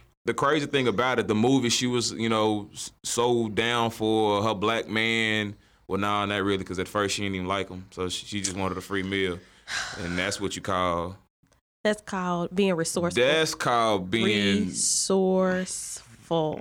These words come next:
Speaker 1: All right. That's called being, uh, being a hoe.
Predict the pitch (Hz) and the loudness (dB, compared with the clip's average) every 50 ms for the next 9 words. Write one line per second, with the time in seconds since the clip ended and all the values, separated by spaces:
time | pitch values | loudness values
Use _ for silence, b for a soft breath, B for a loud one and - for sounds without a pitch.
0 | - 95 95 92 90 87 85 87 - - - - - _ - b b b b b | -6 -4 -2 -2 -2 -2 -4 -4 -6 -8 -12 -20 -20 _ -20 b b b b b
1 | b _ - 101 101 - - 101 98 95 90 87 95 92 90 90 87 87 90 - | b _ -6 -6 -4 -2 0 0 0 0 0 0 -2 0 0 0 -2 -4 -6 -8
2 | - 92 87 87 87 87 87 87 87 - - _ _ _ _ _ _ _ _ _ | -6 -4 -4 -2 -2 -2 -4 -6 -10 -14 -18 _ _ _ _ _ _ _ _ _
3 | _ _ _ _ _ - - - 113 120 123 113 107 117 107 - - | _ _ _ _ _ -14 -4 0 0 2 2 2 2 2 2 0 -2